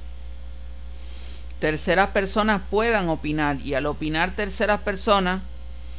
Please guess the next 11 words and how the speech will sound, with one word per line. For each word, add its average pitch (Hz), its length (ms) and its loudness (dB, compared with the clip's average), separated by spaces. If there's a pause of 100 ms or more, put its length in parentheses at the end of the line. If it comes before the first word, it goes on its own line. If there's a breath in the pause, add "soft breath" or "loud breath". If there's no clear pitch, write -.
(800 loud breath)
¿m? 180 240 0 (1040)
esa, 175 680 4 (580)
entonces 139 520 0
realmente 175 1000 4 (1500 loud breath)
no 160 200 4
les 208 160 4
sea 220 240 8
tan 220 240 4
fácil 185 680 6 (200)
a 123 40 -4
aquellos 170 440 0